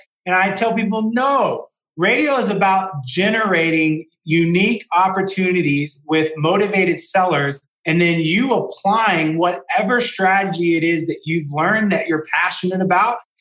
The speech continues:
And so that's what I love about radio. It's very neutral. It's just creating the traffic, and then you decide what you want to do with the traffic. But Jeremy, this is gonna be a super cool interview because you're applying all of these, utilizing radio,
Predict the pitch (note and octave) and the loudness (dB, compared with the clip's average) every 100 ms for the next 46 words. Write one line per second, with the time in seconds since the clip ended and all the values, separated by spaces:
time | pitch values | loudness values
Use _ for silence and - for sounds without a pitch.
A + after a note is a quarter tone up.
0 | - E3 D3 F3+ F#3 G#3+ A#3+ G3+ F#3+ F#3 | -6 -4 0 2 2 0 0 2 2 2
1 | E3+ D3+ F#3 F#3+ D#3 - - F#3+ A#3 G#3+ | 0 0 0 2 0 -2 0 0 2 0
2 | E3+ F3+ A#3 - C#3+ F3+ - - A#3+ - | 2 0 0 -2 0 0 -2 -2 -2 -2
3 | - - - F#3+ - C4 B3 - F3+ F3+ | -8 -8 0 0 2 -2 -4 -2 0 0
4 | - G3 F#3+ F3 E3+ F3 E3 D#3 F3 A#3+ | -2 -4 -2 0 2 2 0 -2 0 0
5 | C4 A#3 - - F3+ F3 F3 E3 F3+ F3 | -2 -6 -8 -2 2 2 0 0 -2 -2
6 | E3+ D#3+ D3+ D#3+ D3+ - - E3+ F3+ G3 | -2 -2 0 0 -2 -6 -2 0 0 -2
7 | F#3 F#3+ _ _ _ F#3 F3 D3 D3 G3 | -4 -6 _ _ _ -2 0 -2 -2 0
8 | A3+ A3 A#3+ B3 G3 G#3 F#3+ E3+ C#3 - | 0 0 -2 -2 -4 0 0 0 -2 -6
9 | - C#4+ D4 C4+ - F#3 D#3 D3+ D3+ D3+ | -2 0 2 0 0 2 2 2 0 2
10 | E3 F3 F3 - - F#3 F#3+ F3+ F#3+ A#3 | 2 2 -2 -12 -6 -2 0 2 2 0
11 | - - G3 F#3 F3 E3+ - E3+ F#3+ A#3 | -2 -2 0 2 0 -2 -4 0 2 4
12 | A#3 F#3 D#3 D3 D3+ D3+ - _ E3 G#3 | 2 0 -2 0 0 -2 -8 _ -2 0
13 | F#3+ E3+ E3 D#3 D#3 D#3 D#3 D#3 D#3+ D#3+ | 2 2 0 -2 -2 0 2 2 2 0